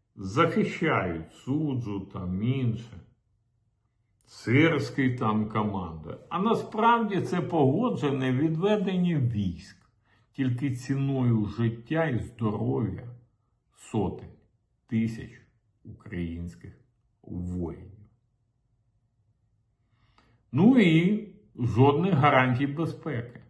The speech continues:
На столі сьогодні різні варіанти гарантій безпеки, але вони стовідсотково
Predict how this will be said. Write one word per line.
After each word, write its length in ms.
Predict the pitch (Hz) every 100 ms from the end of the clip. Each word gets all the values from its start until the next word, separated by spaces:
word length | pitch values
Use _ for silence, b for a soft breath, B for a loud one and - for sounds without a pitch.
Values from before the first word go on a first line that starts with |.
| _ _ _ _ _ _ _ _ _ _ _ _
На 140 | 135
столі 480 | 123 175 175 202 220
сьогодні 600 | - 208 196 214 190 202
різні 380 | 196 214 180 202
варіанти 1000 | 202 214 202 208 214 220 202 156 123 113
гарантій 520 | 104 147 180 180 196
безпеки, 640 | 180 185 - - 214 208 190
але 280 | 190 196 208
вони 400 | 208 208 214 208
стовідсотково 1700 | 214 208 196 208 190 - 202 185 - 202 220 240 226 202 160 92